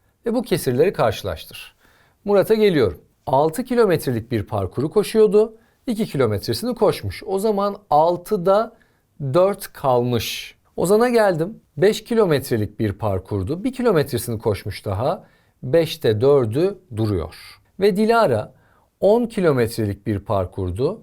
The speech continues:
Sekiz kilometresini koşmuş. O halde iki kilometresi kalmış. Kimin daha az koşması gereken kısım kaldı, kimin daha fazla, kesirleri karşılaştır diyor. Bu kesirlere baktığımda altı, beş ve onu otuzda eşitleyebilirim mesela.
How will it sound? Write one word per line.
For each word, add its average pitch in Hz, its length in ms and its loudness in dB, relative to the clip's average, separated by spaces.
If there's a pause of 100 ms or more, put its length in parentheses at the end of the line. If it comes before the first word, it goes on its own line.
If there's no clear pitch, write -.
(100)
Sekiz - 420 -6
kilometresini 143 720 0
koşmuş. 190 500 -6
O 135 140 0
halde 113 480 -2 (300)
iki 185 220 -4
kilometresi 98 720 -6
kalmış. 82 560 -12 (360)
Kimin 254 440 -2
daha 214 240 0
az 196 500 0 (100)
koşması 131 440 -2
gereken 107 540 -2 (240)
kısım 165 360 -4
kaldı, 220 520 2 (160)
kimin 233 360 -2
daha 196 200 4
fazla, 131 440 -2
kesirleri 196 540 -2
karşılaştır 113 760 0
diyor. 80 160 -10 (240)
Bu 247 60 -4
kesirlere 254 560 0
baktığımda 147 680 0
altı, 196 640 0
beş 185 320 0
ve 113 140 0
onu 123 340 -2
otuzda 156 480 -4
eşitleyebilirim 156 760 0
mesela. 90 440 -10